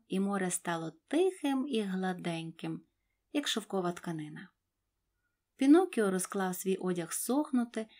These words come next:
і роззирнувся на всібіч. Чи не з'явиться на безкрайому водяному просторі хоч би один єдиний човник із однією єдиною людиною? Та хоч як напружував зір,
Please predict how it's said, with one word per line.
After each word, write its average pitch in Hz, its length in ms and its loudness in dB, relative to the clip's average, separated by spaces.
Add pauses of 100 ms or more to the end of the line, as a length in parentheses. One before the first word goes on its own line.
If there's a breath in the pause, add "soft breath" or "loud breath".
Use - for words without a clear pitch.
(240 soft breath)
і 220 120 4
роззирнувся 214 680 2
на 220 120 0
всібіч. - 760 -10 (200)
Чи 180 140 0
не 165 120 2
з'явиться 208 560 -2
на 196 120 -2
безкрайому 196 680 -2
водяному 180 500 -2
просторі 214 640 -2 (340 soft breath)
хоч 254 280 2
би - 200 -2
один 269 480 0
єдиний 220 600 0
човник 170 680 -4 (340 soft breath)
із 202 240 0
однією 185 800 0
єдиною 208 720 0
людиною? 190 800 -2 (1120 soft breath)
Та 247 100 0
хоч 247 260 0
як 311 200 2
напружував 208 680 0
зір, 233 480 -2